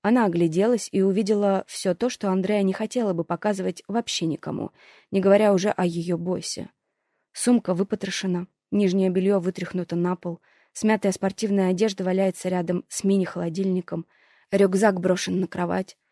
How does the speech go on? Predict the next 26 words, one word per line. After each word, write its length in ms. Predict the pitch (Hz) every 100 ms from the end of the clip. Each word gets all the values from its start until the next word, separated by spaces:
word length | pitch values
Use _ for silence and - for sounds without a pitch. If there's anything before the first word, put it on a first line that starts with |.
| _ _ _
Слава 340 | - 214 208
богу, 280 | 190 233 196
ее 260 | 202 190 190
мысли 320 | 202 - 202
были 220 | 180 196
слишком 480 | 196 214 208 - 180
заняты 360 | 202 196 170 -
Элис 260 | 196 185 -
Полсон 480 | 214 226 - 175 - - -
и 120 | 185
Стар 280 | 175 - 190
Боннер, 480 | 170 202 226 180 190 _ _ -
так 160 | 214
что 160 | - 226
она 140 | 208
не 120 | 220 196
доставала 640 | 185 - 180 175 180 196
дело 360 | 170 180 175 -
Эмили 320 | 180 175 175
Вон. 340 | 196 196 165 175 _ _ _ _ _ _ _ _ _ _ _ _
«Так». 340 | 208 175 - - _ _ _ _ _ _
Комптон 400 | - 196 190 185
присела 420 | 175 185 - 208 190
на 120 | 180
краешек 400 | 196 196 - -
стола, 360 | - 185 220